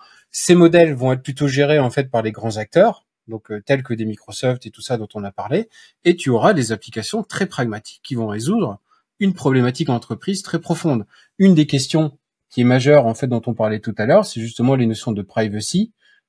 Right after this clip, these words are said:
euh, de tout ce qui est compliance, de tout ce qui est régulation, sur la mise en production. Euh, quand tu réfléchis aujourd'hui, tu n'ouvres pas un restaurant du jour au lendemain.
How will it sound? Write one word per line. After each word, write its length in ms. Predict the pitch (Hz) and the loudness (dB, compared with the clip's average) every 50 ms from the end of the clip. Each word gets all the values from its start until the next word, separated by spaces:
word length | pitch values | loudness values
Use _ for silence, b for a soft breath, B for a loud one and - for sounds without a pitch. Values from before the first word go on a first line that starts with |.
| - 120 | -6 -4
euh, 400 | 113 110 107 107 107 110 107 110 | -2 -2 -2 -2 -4 -4 -6 -6
de 100 | 117 123 | -6 -4
tout 160 | 120 - 180 | -2 -2 -2
ce 80 | - - | -2 -2
qui 80 | - | -6
est 60 | 127 | -6
compliance, 760 | - 131 120 110 - 110 101 110 135 151 175 196 202 - - _ _ _ _ _ - | -2 -2 -2 -2 -2 -4 -2 2 2 4 4 4 2 -2 -6 _ _ _ _ _ -10
de 60 | 113 | -8
tout 160 | 107 - 165 | -6 -4 -4
ce 100 | 151 - | -4 -2
qui 100 | - 143 | -2 0
est 40 | 127 | 0
régulation, 760 | 120 120 117 107 113 104 104 101 - - 151 151 170 180 190 | 0 0 -2 -2 -4 -4 -4 -6 -4 0 4 4 6 6 4
sur 180 | 180 - - 120 | 2 0 -2 0
la 80 | 120 | 2
mise 160 | 123 127 120 123 | 2 2 2 0
en 80 | 117 | -2
production. 520 | 113 - 127 131 151 165 - - 180 175 b b b b b b b _ - | -4 -2 -4 -4 -4 -2 0 0 0 0 b b b b b b b _ -12
Euh, 80 | - - 147 131 | -12 -12 -10 -4
quand 140 | - 151 147 | 0 0 0
tu 140 | - - 160 | 0 2 2
réfléchis 480 | 147 151 143 - 156 147 - - 170 | 2 2 0 0 -4 -4 -2 0 0
aujourd'hui, 340 | 139 120 120 120 143 196 185 | 0 2 0 0 0 0 -2
tu 80 | - 147 | -2 -2
n'ouvres 160 | 123 120 117 | -2 -2 0
pas 140 | 113 - 151 | 2 4 2
un 100 | 143 127 | 4 2
restaurant 420 | 123 120 - - 135 127 160 175 | -2 -4 -4 -2 0 2 2 2
du 120 | 165 135 | 2 2
jour 180 | 131 127 127 117 | 0 -2 0 0
au 60 | 123 | 2
lendemain. 320 | 135 147 165 165 147 131 | 2 4 4 4 2 0